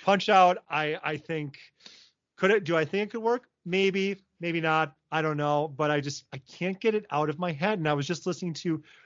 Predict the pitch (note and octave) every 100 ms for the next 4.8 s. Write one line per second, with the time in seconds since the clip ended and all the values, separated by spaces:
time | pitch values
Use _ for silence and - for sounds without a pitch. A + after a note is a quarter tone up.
0 | - - F3+ G3 G#3 C#3 F#3 E3+ E3+ D3
1 | A#2 D3 D3 C#3 - D#3+ D#3+ C#3+ D3+ D#3
2 | C3+ C3+ D3+ D3+ D3 B2+ B2+ - D#3 D#3
3 | C#3+ - - - - - G3 G#3 F#3+ E3+
4 | D#3 D#3 D#3 C#3+ F3+ F#3+ D3+